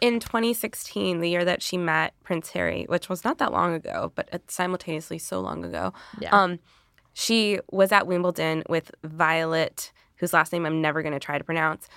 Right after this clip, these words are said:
Speaker 1: who works for P-, uh, she has P R for Ralph Lauren.
Speaker 2: Yes.
Speaker 1: And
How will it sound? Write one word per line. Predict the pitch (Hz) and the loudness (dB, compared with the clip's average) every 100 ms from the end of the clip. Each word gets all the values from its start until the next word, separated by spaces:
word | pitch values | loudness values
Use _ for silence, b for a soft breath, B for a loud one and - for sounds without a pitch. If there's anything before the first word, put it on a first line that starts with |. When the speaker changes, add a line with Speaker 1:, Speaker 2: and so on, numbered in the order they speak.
| b | b
Speaker 1:
who | - 185 | 0 2
works | 175 - | 2 2
for | 175 156 139 - | -4 -2 -4 -6
P-, | - 175 - _ | -8 -8 -8 _
uh, | 185 | 0
she | 214 | 2
has | 196 | 2
P | - 190 | 2 2
R | 170 | 2
for | 175 160 - | 0 0 2
Ralph | 165 156 - | 2 0 -2
Lauren. | 165 165 156 151 | 0 0 2 0
Speaker 2:
Yes. | 160 - - - - | -2 -2 -4 -6 0
Speaker 1:
And | 185 175 - | 2 2 -2